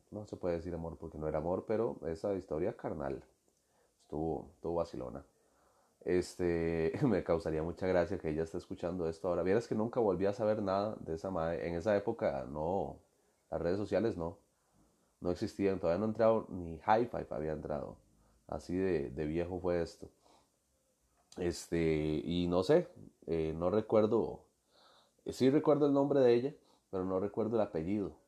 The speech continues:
eh, como tal. Entonces, nu-, nunca,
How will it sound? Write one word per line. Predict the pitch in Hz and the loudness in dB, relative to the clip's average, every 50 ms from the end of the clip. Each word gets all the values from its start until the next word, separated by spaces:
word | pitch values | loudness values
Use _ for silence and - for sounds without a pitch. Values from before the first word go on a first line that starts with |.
| _ _ _ _ - | _ _ _ _ -12
eh, | - 73 73 69 69 69 | -8 -8 -6 -6 -8 -10
como | - - 71 71 73 | -10 -12 -12 -12 -8
tal. | 71 - 87 90 87 82 - _ _ _ _ _ _ _ _ _ _ | -2 0 0 0 0 -2 -6 _ _ _ _ _ _ _ _ _ _
Entonces, | - 85 85 85 82 - 98 92 82 - - 69 | -10 -8 -6 -6 -2 -2 -2 -2 -2 -4 -8 -10
nu-, | 82 82 82 87 90 85 | -8 -6 -6 -6 -6 -6
nunca, | 85 90 92 90 - 101 95 85 73 67 69 | -6 -6 -4 -2 0 2 2 2 0 -2 -6